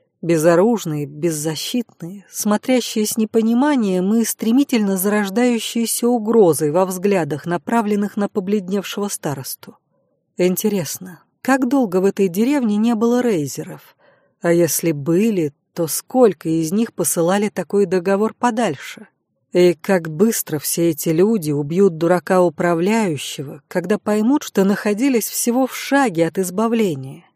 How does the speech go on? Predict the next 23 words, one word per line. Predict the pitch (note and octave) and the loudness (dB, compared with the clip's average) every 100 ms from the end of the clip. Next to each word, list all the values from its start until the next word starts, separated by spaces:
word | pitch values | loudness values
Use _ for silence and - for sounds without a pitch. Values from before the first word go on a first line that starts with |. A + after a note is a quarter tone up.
| _ _ _ _ | _ _ _ _
Судя | - F3+ E3+ D#3+ | -2 2 4 2
по | F3 | 2
лицам, | E3+ G#3 - - D3 | 0 0 -2 -6 -8
тварь | - D3 F#3 F#3+ | -2 2 4 4
орудует | F3+ G3 F3 F3+ - | 2 2 2 2 0
тут | F#3+ F#3+ | -4 -2
уже | F3+ G3 | 0 0
не | F#3 | 2
один | F#3+ F3+ G3+ G3+ | 0 0 0 0
месяц, | G#3+ F3 - C#3+ - - | 0 -2 -8 -14 -16 -14
что | - - | -6 -2
бы | D#3+ E3+ | 0 0
ни | F3 | 0
говорил | F3 F#3 F#3+ D#3 | 2 2 2 0
этот | C#3 D#3+ E3 | -2 -6 -4
урод. | F#3 C#3+ - _ _ _ _ _ E3 | -4 -4 -10 _ _ _ _ _ -2
Да | E3 | 2
и | F3 | 2
народу | E3+ E3+ F3+ G3+ | 2 2 2 0
что-то | - - - | -6 -10 -6
маловато | F3 F3 F3 F3 E3+ E3+ | -2 0 0 -2 -6 -8
в | D3+ | -6
деревне. | E3+ E3 D#3+ E3+ E3+ | -4 -2 -4 -6 -16